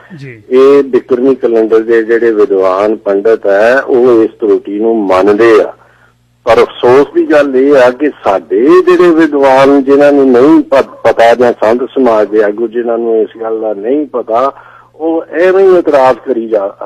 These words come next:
Speaker 2: ਜਾ ਰਹੇ ਨੇ। ਮੈਂ ਤੁਹਾਨੂੰ ਇੱਕ example ਦਿੰਦਾ। ਅਗਸਤ ਦੇ ਮਹੀਨੇ ਮੈਂ ਇੰਗਲੈਂਡ ਗਿਆ ਸੀ, ਉੱਥੇ ਪੰਜਾਬ ਰੇਡੀਓ ਤੇ ਮੇਰੀ interview ਸੀ, ਤੇ ਰੇਡੀਓ ਤੇ ਸੰਤ ਸਮਾਜ ਦੇ ਬੜੇ ਪ੍ਰਮੁੱਖ ਨੁਮਾਇੰਦੇ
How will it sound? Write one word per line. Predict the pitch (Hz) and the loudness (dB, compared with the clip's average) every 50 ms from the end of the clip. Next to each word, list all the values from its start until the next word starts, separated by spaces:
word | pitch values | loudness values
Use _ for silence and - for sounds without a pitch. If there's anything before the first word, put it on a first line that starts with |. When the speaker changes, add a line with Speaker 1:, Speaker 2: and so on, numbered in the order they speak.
| 101 101 | -14 -6
Speaker 2:
ਜਾ | 107 113 104 98 92 | -2 0 0 0 0
ਰਹੇ | 87 101 101 90 | -2 -4 -4 -4
ਨੇ। | 80 78 - _ _ _ _ _ | -6 -10 -12 _ _ _ _ _
ਮੈਂ | 127 131 143 | -2 -2 0
ਤੁਹਾਨੂੰ | 135 135 139 135 135 135 | 0 0 -2 0 0 -2
ਇੱਕ | 135 135 139 | -2 -4 -8
example | 135 120 110 120 117 113 - - 120 117 113 107 101 - _ - | -8 -6 -2 -4 -4 -4 -4 -4 -2 -2 -2 -2 -4 -10 _ -4
ਦਿੰਦਾ। | 113 104 95 76 - - - _ _ _ _ _ _ _ _ _ _ _ _ _ _ _ _ _ _ _ _ _ _ _ _ _ _ _ _ _ - 117 | -2 -2 -2 -4 -8 -12 -20 _ _ _ _ _ _ _ _ _ _ _ _ _ _ _ _ _ _ _ _ _ _ _ _ _ _ _ _ _ -8 -8
ਅਗਸਤ | 110 123 135 147 - - 165 | -6 -4 -4 -6 -6 -4 -2
ਦੇ | 180 175 | -2 0
ਮਹੀਨੇ | 175 170 165 160 160 | 0 0 0 0 -2
ਮੈਂ | 160 160 156 | -2 -2 -2
ਇੰਗਲੈਂਡ | 151 147 135 135 147 156 151 151 | -2 -2 -2 -2 -2 -2 -2 -4
ਗਿਆ | 127 120 113 104 | -2 0 0 0
ਸੀ, | 101 - - 127 | -2 -4 -6 -8
ਉੱਥੇ | 123 123 - 135 | -8 -6 -8 -10
ਪੰਜਾਬ | - - 120 117 113 110 110 113 117 113 | -6 -6 -6 -2 0 0 2 0 0 0
ਰੇਡੀਓ | 113 110 110 107 104 107 104 | 0 -4 -4 -2 -4 -4 -4
ਤੇ | - 107 104 101 101 104 - 101 | -2 0 0 0 0 -2 -4 -4
ਮੇਰੀ | 104 104 101 98 98 | -4 -4 -2 -2 -4
interview | 95 95 92 87 - 110 110 110 117 107 92 | -6 -6 -6 -8 -8 -8 -8 -6 -6 -8 -8
ਸੀ, | - - 92 90 104 | -10 -14 -16 -16 -16
ਤੇ | 107 _ 113 104 | -12 _ -6 -4
ਰੇਡੀਓ | 92 95 95 92 87 101 107 104 | -2 -2 -4 -4 -4 -6 -6 -6
ਤੇ | - 104 | -6 -8
ਸੰਤ | 92 _ - 101 98 98 _ - - | -10 _ -6 -6 -6 -6 _ -14 -12
ਸਮਾਜ | 104 104 101 104 104 101 | -6 -2 0 0 0 0
ਦੇ | 92 107 104 98 98 95 _ _ _ _ - _ _ _ _ 110 | 0 0 2 2 0 -4 _ _ _ _ -20 _ _ _ _ -10
ਬੜੇ | 107 104 107 101 101 101 104 101 | -4 -4 0 2 2 2 2 2
ਪ੍ਰਮੁੱਖ | - _ 104 95 95 104 123 131 131 _ - - 113 110 107 104 104 104 104 104 101 95 90 - _ _ _ _ 110 | 0 _ -4 -4 -2 -2 -2 -4 -4 _ -4 0 0 2 2 2 2 2 2 0 0 -2 -6 -10 _ _ _ _ -8
ਨੁਮਾਇੰਦੇ | 98 95 95 98 95 95 95 95 95 95 98 98 95 98 98 98 98 98 95 92 92 95 | -6 -6 -4 -4 -4 -4 -2 -2 -2 -2 -4 -4 -2 0 0 0 0 0 0 0 -2 -4